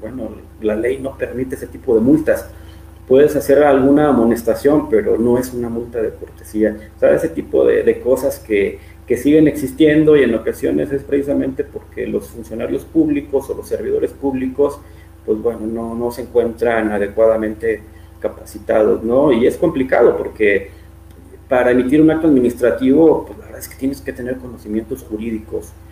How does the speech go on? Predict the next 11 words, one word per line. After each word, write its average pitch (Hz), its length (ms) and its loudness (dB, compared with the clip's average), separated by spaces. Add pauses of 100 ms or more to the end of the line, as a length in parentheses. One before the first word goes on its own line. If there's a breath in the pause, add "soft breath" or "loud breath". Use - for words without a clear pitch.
(180 soft breath)
Me 123 80 -2
han 120 80 0
tocado 135 420 2
casos 127 600 0 (840)
en 113 100 -6
Guanajuato 117 680 0
que, 101 500 0 (480 loud breath)
que 120 100 -2
puedes 135 280 4
ganar 135 360 2
una, 143 680 2